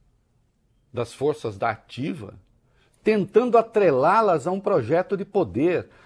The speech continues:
Na essência, feita essa correção de que as Forças Armadas não se auto-intitularam fiscais, e aqui nós temos o dever da precisão, a essência do discurso do Lula tá certa. É isso mesmo.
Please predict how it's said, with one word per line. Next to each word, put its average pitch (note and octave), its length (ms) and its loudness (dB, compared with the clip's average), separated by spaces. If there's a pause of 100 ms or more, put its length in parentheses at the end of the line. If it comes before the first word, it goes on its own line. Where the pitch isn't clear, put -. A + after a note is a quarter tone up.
(120)
Na G#3+ 240 0
essência, F#3 760 -2
feita - 460 -4
essa - 200 -4
correção B2+ 680 -6
de F#2+ 160 -12
que A2 120 -8
as G#2+ 140 -6
Forças A2+ 320 -6
Armadas G2+ 560 -6
não A#2 160 -6
se A#2 260 -6
auto-intitularam G2+ 880 -4
fiscais, - 880 -4 (1160)
e F#2 100 -10
aqui F2 240 -12
nós G2+ 240 -12
temos F2+ 280 -14
o F#2 40 -14
dever F2+ 320 -12
da F2+ 100 -12
precisão, F#2+ 840 -14 (360)
a F3+ 120 2
essência F#3+ 680 -4
do B2 100 -8
discurso D3 480 -10
do C#3+ 120 -10
Lula C#3+ 240 -10
tá D#4 120 -14
certa. G#3 640 -8 (1900)
É A#3+ 120 -10
isso D4+ 220 -10
mesmo. C3 600 -10